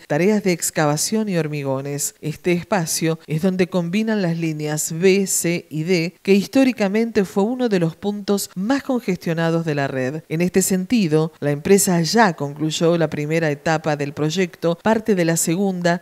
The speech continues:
y resta una tercera, en la que será ampliado el andén de la estación nueve de Julio, que va hacia Catedral, y se construirá un pasillo paralelo para realizar el transbordo entre las líneas B y C.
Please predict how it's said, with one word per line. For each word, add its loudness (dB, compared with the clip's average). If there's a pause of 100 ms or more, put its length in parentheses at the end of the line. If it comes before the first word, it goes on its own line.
(120)
y -2
resta 0
una 0
tercera, -2
en -4
la 0
que -2
será 2
ampliado 0
el 0
andén -2
de -2
la 0
estación -2
nueve 0
de 0
Julio, -2
que 0
va 2
hacia 0
Catedral, -2
y -4
se 0
construirá 0
un -2
pasillo -2
paralelo 0
para 0
realizar 0
el 2
transbordo 2
entre -4
las -4
líneas -4
B -2
y -4
C. -4